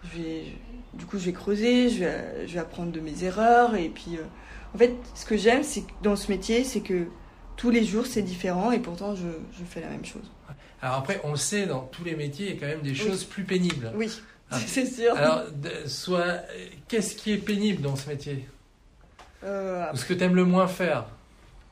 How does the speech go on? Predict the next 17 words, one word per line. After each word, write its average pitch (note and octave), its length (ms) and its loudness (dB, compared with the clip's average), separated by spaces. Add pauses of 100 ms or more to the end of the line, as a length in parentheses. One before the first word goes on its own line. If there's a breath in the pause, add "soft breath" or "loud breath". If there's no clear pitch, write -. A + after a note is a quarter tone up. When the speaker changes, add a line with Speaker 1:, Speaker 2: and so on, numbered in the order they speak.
(300)
Speaker 1:
Je F3 120 -6 (120)
pense G#3+ 280 0
que G3+ 120 0
ça G3 200 0
dépend F#3+ 280 0
de A3 60 4
tout A3+ 140 -2
le A3 60 6
monde, A3 500 6 (200)
mais, - 80 -4
de G#3 120 6
chacun, B3+ 440 4
mais, A3 260 6
euh, F3+ 120 2
moi, G3+ 240 4
ce A3+ 100 -6
que, - 120 -6